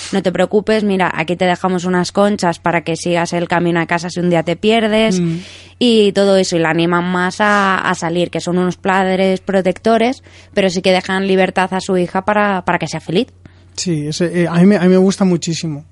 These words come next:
Speaker 2: sinceramente. O sea, me gustaba en la primera película el mensaje de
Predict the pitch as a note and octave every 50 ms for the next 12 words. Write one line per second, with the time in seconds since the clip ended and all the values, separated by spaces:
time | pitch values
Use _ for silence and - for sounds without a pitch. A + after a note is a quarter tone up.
0 | - - - - - E3+ D#3 E3 E3 D#3 D3+ D3+ D3+ D3 D3+ D3+ D#3 D3 F3 D#3+
1 | D#3 D#3 D#3+ D#3+ D#3+ F3 F3+ - F#3 F3+ F#3 G#3 G#3+ G#3+ G#3+ G#3 G#3 G#3+ G#3+ -
2 | - - - - - - - G#3 G3+ F#3+ F3 G#3 G#3 G3+ G3+ F#3+ F3+ G3+ F#3+ E3+
3 | D#3 - E3+ D#3 D3+ D3+ D3+ D#3 D#3 D#3 - E3+ E3 - - G3 F#3+ F#3 F#3 F#3
4 | F#3 F3+ F3+ F3+ F3 F3+ F3+ F3 F3 F3 E3+ E3+ E3+